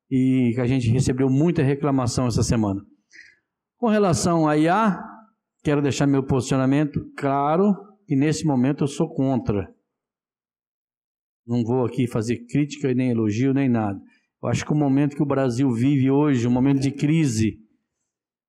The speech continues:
um momento de dificuldade para todo mundo, eu acho que a gente tem que pensar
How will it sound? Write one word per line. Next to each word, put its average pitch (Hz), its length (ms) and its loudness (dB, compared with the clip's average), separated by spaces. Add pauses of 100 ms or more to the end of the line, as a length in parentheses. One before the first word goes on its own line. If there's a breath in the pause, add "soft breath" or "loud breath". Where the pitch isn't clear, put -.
(120)
um 127 40 -2
momento 143 420 2
de 139 140 -2
dificuldade 143 640 0
para 139 100 0
todo 165 300 2
mundo, 185 580 0 (1800)
eu 143 80 0
acho 139 160 0
que 147 80 -2
a - 20 2
gente 147 120 2
tem 156 140 0
que - 160 -14
pensar 151 720 0